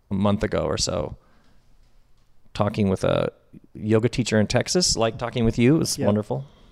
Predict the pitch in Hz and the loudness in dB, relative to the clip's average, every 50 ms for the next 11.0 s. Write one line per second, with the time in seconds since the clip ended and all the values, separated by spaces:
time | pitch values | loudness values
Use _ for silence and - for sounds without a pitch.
0 | - _ - _ - _ _ _ _ _ _ _ _ _ _ _ _ _ _ - | -20 _ -20 _ -20 _ _ _ _ _ _ _ _ _ _ _ _ _ _ -8
1 | - - 73 101 104 101 - - 107 98 95 95 95 90 - - - _ _ _ | -4 -2 0 0 0 0 0 0 0 0 0 0 -2 -2 -4 -8 -14 _ _ _
2 | _ - - - 120 113 113 120 110 - 131 123 120 120 127 135 139 139 131 127 | _ -12 -4 -2 0 2 2 2 0 0 0 2 4 4 4 4 4 4 2 2
3 | 120 113 107 - - - _ _ _ _ _ _ _ - - - 107 95 - - | 0 -2 -4 -6 -10 -20 _ _ _ _ _ _ _ -18 -12 -10 -8 -8 -10 -12
4 | _ _ - - 104 98 - - - - - _ - 110 107 104 - - 120 113 | _ _ -14 -12 -12 -12 -12 -12 -18 -18 -18 _ -8 -6 -6 -6 -6 -8 -12 -12
5 | - - 120 117 117 113 113 117 123 123 120 117 113 - 101 104 107 107 - - | -8 -4 -2 0 2 2 2 2 2 2 2 2 0 0 0 0 -2 -2 -4 -6
6 | - 123 107 - 113 107 107 117 113 - 123 120 120 131 139 131 127 120 107 120 | -6 -6 -4 -2 -2 -2 0 -2 -2 0 0 2 4 4 4 4 2 0 2 0
7 | 117 113 107 104 - 107 104 98 95 95 92 85 - 95 - - - - _ - | 0 0 0 0 0 2 2 2 0 -2 -4 -6 -8 -10 -14 -18 -20 -20 _ -20
8 | _ _ _ _ _ _ _ _ _ _ - _ _ _ _ _ _ _ _ _ | _ _ _ _ _ _ _ _ _ _ -20 _ _ _ _ _ _ _ _ _
9 | _ _ _ - - 220 208 - 87 92 95 107 98 92 92 92 - - - 92 | _ _ _ -20 -16 -10 -6 -4 -4 -4 -4 -4 -4 -4 -6 -8 -8 -6 -4 -4
10 | 85 - 76 - - - - _ _ - - - - - - - - - - - | -2 -2 -2 -4 -6 -10 -20 _ _ -14 -10 -8 -8 -6 -4 -4 -2 -4 -4 -8